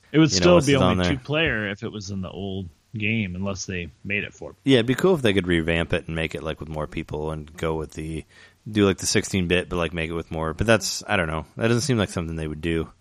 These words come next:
Speaker 2: But you never know. You can never tell with Nintendo.
Speaker 1: That might
Speaker 2: They always do
Speaker 1: offend
Speaker 2: different stuff.
Speaker 1: some people that they altered the original game, too.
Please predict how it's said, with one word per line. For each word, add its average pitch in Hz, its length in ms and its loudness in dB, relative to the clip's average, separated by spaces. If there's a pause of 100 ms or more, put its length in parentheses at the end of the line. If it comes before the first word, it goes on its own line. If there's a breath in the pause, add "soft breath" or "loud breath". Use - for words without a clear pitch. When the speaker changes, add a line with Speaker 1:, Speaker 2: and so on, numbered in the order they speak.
(100)
Speaker 2:
But 143 100 4
you 147 80 4
never 165 160 4
know. 107 180 2
You 95 120 -2
can 110 80 0
never 104 120 4
tell 80 180 -2
with 73 100 -12
Nintendo. 78 60 -4
Speaker 1:
That 175 140 6
might 185 180 6
Speaker 2:
They 95 80 8
always 90 200 4
do - 80 0
Speaker 1:
offend 156 60 -2 (100)
Speaker 2:
different 147 220 2
stuff. - 120 0
Speaker 1:
some 131 140 -2
people 127 360 -2
that 95 160 -4
they 101 120 -4
altered 107 420 -2
the 101 120 -2
original 95 340 -6
game, 90 320 -10
too. 87 200 -14